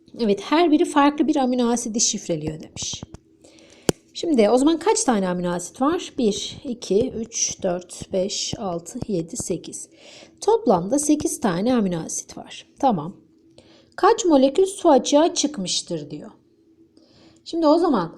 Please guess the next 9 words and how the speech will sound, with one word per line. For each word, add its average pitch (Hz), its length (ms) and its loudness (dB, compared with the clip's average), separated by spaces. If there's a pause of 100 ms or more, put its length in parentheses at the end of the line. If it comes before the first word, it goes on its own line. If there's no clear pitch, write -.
(140)
kullanılan 285 640 2
amino 269 360 -2
asit 262 480 -2
sayısının 240 1000 0
bir 320 100 4
eksiği 254 420 0
kadar 262 420 4
su 165 320 -10
çıkıyordu. 175 720 -2